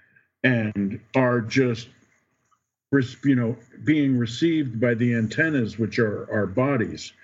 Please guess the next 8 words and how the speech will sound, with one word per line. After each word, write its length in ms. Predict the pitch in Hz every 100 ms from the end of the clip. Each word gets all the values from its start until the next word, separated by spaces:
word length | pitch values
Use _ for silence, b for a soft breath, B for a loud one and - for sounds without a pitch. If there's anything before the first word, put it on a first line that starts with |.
| B B B B
Since 380 | - - 165 135
our 140 | 143 120
balls 360 | 135 147 127
of 120 | 123
light 260 | 120 127 127
are, 340 | 120 107 98 92 - b b b b b _ _ -
you 120 | 135
know, 320 | 127 98 92